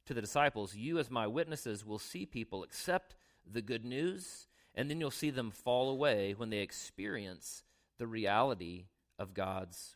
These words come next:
word." They'll be faced with a question of authority. Is it Scripture or is it culture? Is it my word or is it your emotions and your experiences?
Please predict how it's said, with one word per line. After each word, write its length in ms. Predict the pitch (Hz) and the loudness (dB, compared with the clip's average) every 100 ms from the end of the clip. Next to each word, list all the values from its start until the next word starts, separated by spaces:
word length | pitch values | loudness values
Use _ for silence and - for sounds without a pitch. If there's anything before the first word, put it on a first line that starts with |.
| _ | _
word." 440 | 98 101 73 60 - _ _ _ _ _ _ | -8 -6 -6 -8 -16 _ _ _ _ _ _
They'll 140 | 135 | 2
be 80 | 135 | 2
faced 640 | - - 156 123 139 - - 110 | 0 0 2 2 -2 -8 -10 -6
with 140 | 113 | -4
a 40 | |
question 840 | - - 131 156 - 101 95 95 101 _ _ - - | -6 -8 -4 -4 -4 -8 -8 -8 -12 _ _ -8 -4
of 100 | 107 | -4
authority. 680 | 113 - 165 170 92 - - _ _ _ _ _ | -4 -4 0 0 -2 -8 -16 _ _ _ _ _
Is 120 | - - | -14 -14
it 100 | - | -12
Scripture 680 | - - 156 - 185 214 - _ _ _ _ _ _ _ _ _ - | -8 -6 -6 -4 -4 -6 -10 _ _ _ _ _ _ _ _ _ -2
or 140 | 117 | 0
is 100 | 117 | 0
it 120 | 120 - _ - | -2 -8 _ -10
culture? 600 | - 147 - 73 62 _ _ _ _ _ _ _ | -4 -4 -4 -12 -12 _ _ _ _ _ _ _
Is 140 | 113 110 | -6 -4
it 80 | |
my 260 | 117 123 143 | 2 6 6
word 560 | 147 151 160 170 175 - _ _ | 4 4 4 2 -4 -12 _ _
or 360 | - 123 131 135 | -4 2 4 4
is 100 | 123 | 0
it 100 | 107 | -4
your 360 | 123 135 143 | -2 2 4
emotions 520 | 135 127 139 - 120 117 | 2 0 -2 -4 -6 -4
and 140 | 117 | -4
your 400 | 120 123 127 120 | -2 0 0 0
experiences? 960 | 110 - - - 147 165 131 117 107 | -6 -6 -8 -4 -2 -2 -2 -4 -6